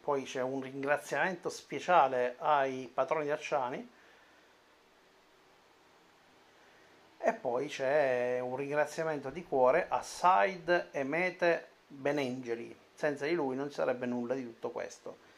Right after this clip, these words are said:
Poi c'è una barchetta, pagina sessantanove, settantanove, e iniziamo a vedere tutti gli elementi tipici di un appendice, dove ci sta,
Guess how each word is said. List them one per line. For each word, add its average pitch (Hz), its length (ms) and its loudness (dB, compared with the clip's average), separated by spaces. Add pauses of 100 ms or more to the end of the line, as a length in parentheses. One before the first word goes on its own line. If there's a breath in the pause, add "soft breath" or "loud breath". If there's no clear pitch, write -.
(680 loud breath)
Poi 139 160 4
c'è 120 80 -4
una 131 160 2
barchetta, 156 800 4
pagina 127 400 2
sessantanove, 135 840 0
settantanove, 135 1120 2
e 160 160 -2
iniziamo 131 500 0
a 131 40 0
vedere 160 460 0
tutti 143 300 -12
gli 135 60 -4
elementi 135 500 -4
tipici 131 360 -12
di 131 100 -6
un 135 60 -2
appendice, 147 640 -2
dove 117 220 0
ci - 100 -14
sta, 117 240 -8